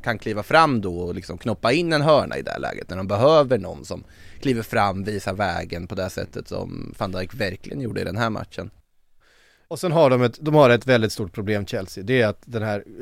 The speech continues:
Speaker 2: kombon som har kostat nästan tre miljarder att sätta ihop, Caicedo och Enzo Fernandes,
Speaker 1: Ja.
Speaker 2: eh, det funkar inte riktigt så bra som man hade kunnat
Speaker 1: Inte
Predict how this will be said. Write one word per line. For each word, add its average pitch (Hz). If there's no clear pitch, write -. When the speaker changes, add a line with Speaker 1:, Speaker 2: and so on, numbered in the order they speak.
Speaker 2:
kombon 120
som 123
har 110
kostat 113
nästan 107
tre 123
miljarder 110
att 120
sätta 110
ihop, 92
Caicedo 101
och 98
Enzo 92
Fernandes, 107
Speaker 1:
Ja. 104
Speaker 2:
eh, 104
det 139
funkar 139
inte 117
riktigt 120
så 104
bra 95
som 98
man 95
hade 98
kunnat 95
Speaker 1:
Inte 151